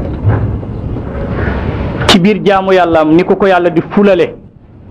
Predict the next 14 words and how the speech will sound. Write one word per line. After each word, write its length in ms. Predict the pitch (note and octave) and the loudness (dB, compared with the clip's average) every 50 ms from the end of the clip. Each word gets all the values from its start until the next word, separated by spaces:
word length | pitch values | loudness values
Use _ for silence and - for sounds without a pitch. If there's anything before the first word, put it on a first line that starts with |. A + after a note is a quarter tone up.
| - - - - - - - - - - - - - - - - - - A2 G#2 - - - - - - - - - - - - - - - - - - - D#3 | -20 -20 -20 -20 -18 -18 -16 -16 -16 -16 -16 -14 -12 -10 -10 -4 0 0 2 2 0 -2 -4 -6 -8 -10 -10 -10 -10 -8 -8 -8 -6 -6 -6 -6 -2 2 4 4
Yàlla 260 | F3 F#3+ F#3+ G3 F3+ | 4 4 4 2 2
boole 300 | D#3 F3 F#3+ G3 G3 F#3+ | 2 2 4 4 4 4
nag 240 | F3+ F3+ F3+ - - | 2 0 0 0 0
képp 180 | A3+ A3 A3 G#3+ F#3+ - | 0 0 0 -2 -2 0
ku 80 | G#3+ F#3+ | 0 2
jàpp 260 | F#3 F#3+ F3+ - E3 | 2 0 0 -2 0
yurdu 240 | E3+ F#3 F3 F3 E3+ | 2 2 2 2 2
Tijaan 320 | - G3 F3+ E3 E3+ E3 E3 | 0 2 2 2 2 2 2
wi 140 | E3 D#3 C3+ | 0 0 0
juróom-ñaar 500 | B2 E3+ F#3+ G#3 G3+ G3+ G3 G3 G3 F#3+ - | 2 2 4 4 4 4 4 4 4 2 -2
fukki 180 | F#3+ F#3+ - E3 D#3 | -6 -10 -6 -2 2
junniy 220 | E3+ F3 E3+ E3 | 4 4 4 6
malaayika 540 | D#3+ D#3 D3+ D#3 D3 C#3+ C#3+ - - - - - - - - - - - - - - - - - - - - - - - - - - - - - - - | 4 4 4 2 2 0 0 -2 -4 -6 -6 -8 -12 -14 -14 -14 -14 -14 -14 -14 -12 -12 -10 -10 -10 -10 -10 -10 -8 -8 -4 -4 -4 -4 -2 -2 2 2
yoo 180 | D3+ E3+ F3+ | 4 4 4